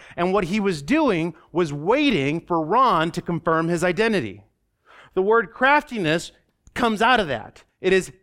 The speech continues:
an individual or an imposter who is pretending to be someone that they are not, and they are waiting to trap.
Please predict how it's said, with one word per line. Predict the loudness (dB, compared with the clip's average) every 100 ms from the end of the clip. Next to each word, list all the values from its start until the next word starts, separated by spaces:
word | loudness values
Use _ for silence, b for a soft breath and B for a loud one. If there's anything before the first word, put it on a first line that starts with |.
| _ -4
an |
individual | 0 -2 -2 -2 0 0 0 0
or | 0
an | 0
imposter | -2 -2 0 0 0 -2 -2 -2
who | -2 -2 2
is | 0 0
pretending | -2 -2 0 0
to | 0
be | -2 -2
someone | -2 -2 0
that | -2
they | 0 0
are |
not, | 2 0 -2 B B B
and | -4 -2 -2
they | -2 -2 -2
are | -2 -2
waiting | -4 -2 0 0 -2 -6 -10 -16
to | -16
trap. | -10 -4 -4 -6